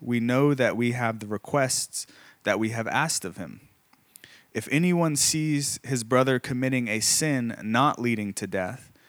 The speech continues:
he shall ask God, and God will give him life. To those who commit sins that do not lead to death, uh, there is sin that leads to death. I do not say that one should pray for that.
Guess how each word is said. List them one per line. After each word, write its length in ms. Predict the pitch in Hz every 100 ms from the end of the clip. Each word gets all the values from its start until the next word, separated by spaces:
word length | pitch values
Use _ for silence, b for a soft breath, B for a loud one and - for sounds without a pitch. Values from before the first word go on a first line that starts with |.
| b
he 160 | - 135
shall 240 | 127 123
ask 340 | 90 117 113 -
God, 480 | 135 135 107 113 - b b b -
and 160 | 110
God 220 | 120 120
will 100 | 113
give 300 | 107 110 104
him 200 | 113 104
life. 380 | 107 139 - - - _ _ _ _ _ _ - -
To 100 | 131
those 300 | 143 143 -
who 100 | 135
commit 400 | 139 127 120 -
sins 420 | - 135 127 117
that 400 | 113 90 107 -
do 160 | 170
not 260 | 196 147 82
lead 200 | 113 107 _ _ _ _ _ _
to 100 | -
death, 420 | 113 104 104 - - b b b b b b -
uh, 280 | 98 85 - - _ _ b b b b
there 220 | 104 135
is 180 | 131 170
sin 320 | - 175 160
that 180 | 139 -
leads 300 | 139 165 -
to 140 | -
death. 500 | 113 104 101 123 - - _ _ -
I 80 | 113
do 160 | 123 147
not 200 | 151 107
say 220 | 151 143
that 180 | 123 87
one 220 | 123 131
should 260 | - 113
pray 460 | - 139 131 120 107
for 260 | - 135 117
that. 340 | 117 101 -